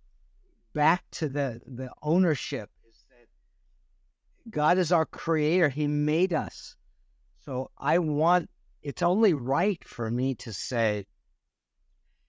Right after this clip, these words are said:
in spite of the fact that there's a plate full of chocolate chip cookies and I could eat every one of them,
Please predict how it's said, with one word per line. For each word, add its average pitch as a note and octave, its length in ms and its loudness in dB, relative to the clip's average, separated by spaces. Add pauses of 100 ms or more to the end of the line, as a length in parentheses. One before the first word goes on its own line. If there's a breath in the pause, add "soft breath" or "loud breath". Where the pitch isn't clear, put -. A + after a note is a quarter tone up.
(240)
in D#3+ 140 0
spite F3+ 480 4
of D#3 160 0
the D3 100 -4
fact D3 460 -2 (440)
that C3 120 -10
there's D3 260 0
a C3 80 -4
plate D#3+ 520 -4
full C#3+ 320 -2
of B2 140 -6
chocolate C#3 500 -4
chip - 320 -4
cookies G2+ 640 -6 (560)
and C#3 200 -2
I D3+ 180 2
could D#3 260 -2
eat D#3 220 0
every D#3+ 400 2
one D#3+ 300 2
of B2 200 -2
them, G2+ 360 -6